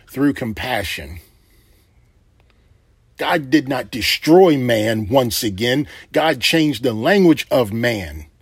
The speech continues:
That's compassion, because he allowed man to live.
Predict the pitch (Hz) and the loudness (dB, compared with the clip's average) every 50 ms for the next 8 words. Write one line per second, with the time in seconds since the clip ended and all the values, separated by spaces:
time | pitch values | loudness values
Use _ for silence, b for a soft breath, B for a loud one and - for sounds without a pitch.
0 | _ _ _ _ _ _ _ _ _ - 151 190 175 - - - 151 117 - - | _ _ _ _ _ _ _ _ _ 0 0 0 0 0 -2 -2 -2 -2 -2 0
1 | 170 180 180 156 - - 107 92 85 85 - 143 165 - - 165 147 120 143 185 | 0 2 2 0 -2 -4 -8 -10 -12 -4 0 0 0 4 4 2 2 2 2 2
2 | 156 120 110 117 135 147 156 165 156 127 117 120 135 139 151 160 151 139 - 123 | 2 2 0 -2 0 0 2 2 0 0 -2 -4 0 2 2 2 2 0 -2 -6
3 | 110 101 101 113 143 175 185 175 151 117 95 85 - - | -6 -4 -2 2 4 4 4 4 4 0 -2 -6 -14 -16